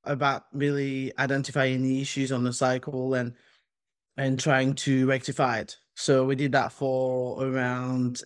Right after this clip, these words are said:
a year until, uh, yeah, we pulled the pin and realized that wasn't working either.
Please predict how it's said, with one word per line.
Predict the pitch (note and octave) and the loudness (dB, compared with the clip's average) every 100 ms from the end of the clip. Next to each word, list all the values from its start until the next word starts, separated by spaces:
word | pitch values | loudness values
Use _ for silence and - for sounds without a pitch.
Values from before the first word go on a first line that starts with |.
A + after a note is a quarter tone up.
| - | -2
a | A#2+ | 0
year | A#2+ A#2+ C#3 C#3+ D#3+ C#4+ - _ _ _ - - - _ _ _ - - | 2 2 4 6 4 -2 -8 _ _ _ -18 -18 -20 _ _ _ -6 2
until, | F3+ F3+ F#3+ G3 F#3+ | 4 4 6 6 8
uh, | F3 E3+ E3+ C#3+ - _ _ | 6 6 2 -4 -16 _ _
yeah, | D3+ C3 A#2 - _ - | 4 4 2 -8 _ 2
we | D#3 | 4
pulled | D#3+ D#3+ | 6 4
the | D3 | 4
pin | - D3+ | 2 2
and | C3+ C3+ | 2 0
realized | C#3 C3+ B2+ C#3 | 0 0 -4 -2
that | C3 | -2
wasn't | B2+ C3 C3+ | -2 -2 -2
working | B2 B2 C#3 | -2 -2 0
either. | B2 B2+ B2+ A#2+ | 2 0 0 -2